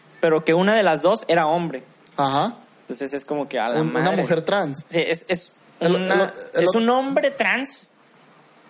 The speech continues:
Speaker 2: Al
Speaker 1: O
Speaker 2: final
Speaker 1: no
Speaker 2: es,
Speaker 1: sé cómo
Speaker 2: es
Speaker 1: se diga.
Speaker 2: hombre o mujer.
Speaker 1: Al final es mujer, porque
Speaker 2: Eh.
Speaker 1: se quita, se hace la jarocha.
Speaker 2: Ok, creo que les dicen mujer trans.
Speaker 1: Ah, bueno, el fin.
Speaker 2: Para
Speaker 1: Mujer
Speaker 2: mí,
Speaker 1: trans.
Speaker 2: para mí,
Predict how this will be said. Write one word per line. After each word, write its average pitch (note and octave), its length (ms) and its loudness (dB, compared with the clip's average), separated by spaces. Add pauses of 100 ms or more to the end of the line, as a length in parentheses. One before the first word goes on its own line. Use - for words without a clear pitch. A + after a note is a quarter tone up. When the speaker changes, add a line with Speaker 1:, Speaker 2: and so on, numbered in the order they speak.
(320)
Speaker 2:
Al F3+ 140 2
Speaker 1:
O - 20 -2
Speaker 2:
final F#3 280 2
Speaker 1:
no - 60 4
Speaker 2:
es, - 60 2
Speaker 1:
sé - 60 -4
cómo - 120 0
Speaker 2:
es A3 40 0
Speaker 1:
se A3+ 60 0
diga. B3+ 80 2
Speaker 2:
hombre C4 160 2
o - 40 2
mujer. D#3+ 380 -2 (240)
Speaker 1:
Al G3 160 2
final A3+ 280 2
es D4+ 100 2
mujer, C4 440 0
porque E3 180 -2
Speaker 2:
Eh. D3+ 40 2
Speaker 1:
se D#3+ 140 2
quita, F3+ 440 2
se F3 80 0
hace F3+ 140 0
la G#3 80 2
jarocha. D#3 380 -2
Speaker 2:
Ok, D3+ 120 0 (160)
creo D3 180 -2
que G#3 80 -2
les F#3 200 0
dicen F#3+ 300 -2
mujer D3+ 360 -4
trans. B2+ 560 -6
Speaker 1:
Ah, D3+ 100 0
bueno, B2 200 -4 (180)
el E3+ 200 -2
fin. D#3+ 320 -4 (500)
Speaker 2:
Para C#3+ 120 2
Speaker 1:
Mujer B3+ 220 2
Speaker 2:
mí, - 60 -8
Speaker 1:
trans. C#3 240 -2
Speaker 2:
para D3 160 0
mí, E3 280 -2